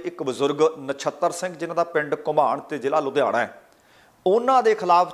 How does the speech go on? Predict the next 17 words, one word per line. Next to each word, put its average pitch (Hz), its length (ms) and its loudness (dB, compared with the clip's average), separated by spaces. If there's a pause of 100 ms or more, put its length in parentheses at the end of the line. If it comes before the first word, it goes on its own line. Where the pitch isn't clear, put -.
ਛੇੜਛਾੜ 160 600 0
ਦੇ 165 120 -6
ਦੋਸ਼ 156 280 -8
ਲਾਏ 151 220 2
ਨੇ 160 140 -8 (200)
ਅਤੇ 156 180 -8
ਉਹਨਾਂ 156 200 -4
ਦੇ 147 60 -8
ਨਾਲ 151 140 -2
ਜ਼ਬਰਦਸਤੀ 135 720 -2 (560)
ਕਰਨ 165 240 2
ਦੇ 160 100 -4
ਦੋਸ਼ 139 300 -4
ਵੀ 143 80 -8
ਲਾਏ 127 200 0
ਨੇ 143 100 -8
ਕਿ 165 180 -10